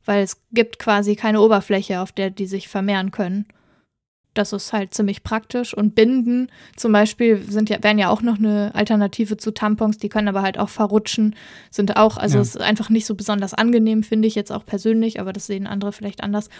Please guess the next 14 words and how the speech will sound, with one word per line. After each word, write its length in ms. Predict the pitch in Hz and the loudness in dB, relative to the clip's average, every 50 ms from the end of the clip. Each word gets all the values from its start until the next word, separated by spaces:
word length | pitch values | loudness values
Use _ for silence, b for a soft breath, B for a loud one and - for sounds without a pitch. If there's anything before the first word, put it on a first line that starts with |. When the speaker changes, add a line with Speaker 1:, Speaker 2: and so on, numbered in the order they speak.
| B B | B B
Speaker 1:
Und 160 | - 302 294 | -2 -2 -2
es 80 | - | -2
macht 240 | - 226 180 - - | 0 -2 -2 0 0
halt 160 | 233 220 220 | -2 -2 0
Müll. 300 | - 185 190 180 175 175 - _ _ _ _ _ _ _ _ _ _ _ _ _ _ _ | 0 0 0 0 0 -2 -6 _ _ _ _ _ _ _ _ _ _ _ _ _ _ _
Speaker 2:
Genau. 340 | - 139 127 117 113 110 110 - _ _ _ _ _ _ _ _ _ _ _ _ _ _ - | -6 -2 -2 -2 -2 -4 -6 -10 _ _ _ _ _ _ _ _ _ _ _ _ _ _ -4
Speaker 1:
Ja, 160 | 320 254 214 | -2 0 0
deswegen 420 | 196 214 - - 233 247 240 240 233 | -2 -4 -2 0 2 2 2 2 0
finde 260 | - 247 240 240 247 | 0 0 0 2 2
ich, 160 | 240 220 - _ _ - | 0 -2 -6 _ _ -4
ist 180 | 240 233 - | -4 -2 -2
diese 160 | 247 226 226 | -2 0 0
Menstruationstasse 1000 | 226 220 214 220 - - 220 208 - - 240 254 247 - - 262 262 - - 247 | 2 2 0 0 -2 -4 -6 -4 -2 -2 -2 -2 -2 -6 -6 -8 -6 -4 -4 -4
bisher 600 | 214 - 247 277 - - 254 247 254 262 269 277 | -4 -2 -4 -4 -2 -2 -2 -2 -2 -2 -4 -8